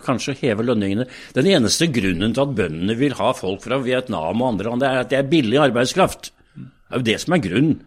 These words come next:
De vil ha billig arbeidskraft, og det skjønner jeg godt. Enhver arbeidsgiver vil gjerne ha billig arbeidskraft.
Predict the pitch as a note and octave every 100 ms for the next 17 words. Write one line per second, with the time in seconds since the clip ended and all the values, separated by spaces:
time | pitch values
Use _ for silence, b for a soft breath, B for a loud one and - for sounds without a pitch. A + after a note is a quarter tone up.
0 | _ C3 B2 C3 A2+ D3+ G#2+ A2 C#3 A#2+
1 | A#2+ B2 G3+ - - C3 C3+ C3 C3 C#3+
2 | E3 C#3+ C#3+ A#2+ C#3 F#3+ B - D#3 A2+
3 | G#2+ A2 B2+ C#3 D3 C3+ A2 C#3 A#2+ C#3+
4 | G#2+ C#3+ B2 B2 - G#3 -